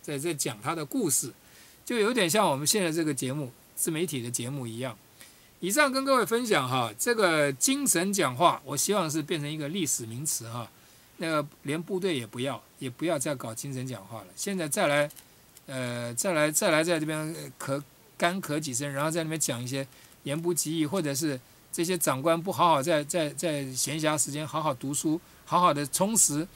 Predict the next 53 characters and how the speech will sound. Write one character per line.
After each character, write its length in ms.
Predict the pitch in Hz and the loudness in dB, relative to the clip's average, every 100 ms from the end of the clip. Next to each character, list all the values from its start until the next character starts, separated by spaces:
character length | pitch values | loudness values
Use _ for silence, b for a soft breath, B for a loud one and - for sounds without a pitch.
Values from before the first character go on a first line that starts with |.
| B B B | B B B
啊， 180 | 143 143 | 0 2
只 200 | - 135 | 2 0
知 120 | 165 | 0
道 140 | 196 | 2
打 160 | 147 135 | 2 2
麻 160 | 127 156 | 4 4
将， 320 | 220 165 117 | 6 4 2
只 180 | - 127 | -4 -2
知 120 | 156 | 2
道， 180 | 175 143 - B B 202 | 4 2 -2 B B -8
只 140 | 135 | -4
知 100 | 151 | 0
道 140 | 180 | 0
贪 240 | 170 190 196 | 4 4 4
污 240 | 196 208 - - | 4 0 -6 -4
渎 200 | - 180 | 4 4
职 340 | 190 147 175 190 B B B - - | 4 2 0 -2 B B B -20 -6
啊， 260 | 139 120 104 B B B B - | -2 -2 -4 B B B B -12
在， 200 | - 214 | 0 0
在 200 | 160 208 | 2 0
大 220 | 165 208 160 | 2 2 2
众 160 | 165 | 2
面 160 | 170 147 | 0 -2
前， 160 | 139 | -2
在 160 | 156 160 | 2 2
这 100 | 151 | 2
边 160 | 147 147 143 | -2 -4 -4
没， 180 | 160 196 - - - - - | -6 -6 -14 -20 -16 -14 -6
在 140 | 170 | -4
这 60 | 147 | -4
边 120 | 151 | -4
咿 20 | |
咿 260 | 175 175 180 | -4 -2 2
啊 180 | 175 175 | 4 4
啊， 60 | |
没 100 | 160 | 2
有 80 | 170 | 2
办 160 | 165 156 | 2 4
法 80 | 143 135 - B B - - - - _ - | 2 0 -10 B B -20 -20 -20 -20 _ -6
让 180 | 196 156 | -2 0
人 160 | 143 | 2
家 160 | 156 156 | 4 4
如， 240 | 151 139 175 | 2 -2 -2
如 160 | 160 170 | -2 0
沐 180 | 180 | -2
春 260 | 147 160 165 | -2 -4 -2
风 200 | 165 160 190 - - - | -2 -4 -6 -20 -20 -12
啊， 320 | 131 117 107 110 - _ _ _ - | -8 -8 -8 -14 -20 _ _ _ -6
如 180 | 143 190 | -4 -2
醍 200 | - 165 | -2 -2
醐 180 | 156 | -2
灌 240 | 180 208 143 | 0 0 0
顶， 200 | 127 | -6